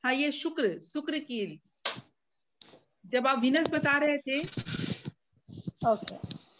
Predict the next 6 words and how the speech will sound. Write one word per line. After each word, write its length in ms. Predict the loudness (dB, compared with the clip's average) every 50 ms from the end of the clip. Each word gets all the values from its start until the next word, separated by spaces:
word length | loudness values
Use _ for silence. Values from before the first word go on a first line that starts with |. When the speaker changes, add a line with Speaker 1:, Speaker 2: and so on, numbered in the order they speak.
| -14 -14 -14 -16 -18 -18 -8 -8 -6 -4 -4 -4 -6 -6 -10 -10 -10
Speaker 1:
हाँ। 140 | -8 -10 -10 -10 -16 -18 _ _ _ _ _ -8 -8 -6 -8 -10 -10 -10 -10 -10 _ _ -16 -16 -16 -16 -16 -18 -16 -8 -6 -4 -2 -2 -2 -2 -4 -2 0 0 0 0 0 -6
हेलो। 680 | -8 -8 -12 _ _ -2 2 2 2 2 0 4 6 8
Speaker 2:
Question 460 | 8 8 6 4 4 6 6 6 6
please। 460 | 4 2 2 4 4 2 0 -2 -8 -12 _ _ _ _ _ _ _ _ _ _ _ _ _ _ _ _ _ _ _
Speaker 1:
हाँ 80 | -4 -2
मैम, 320 | -2 0 -2 -2 -4 -6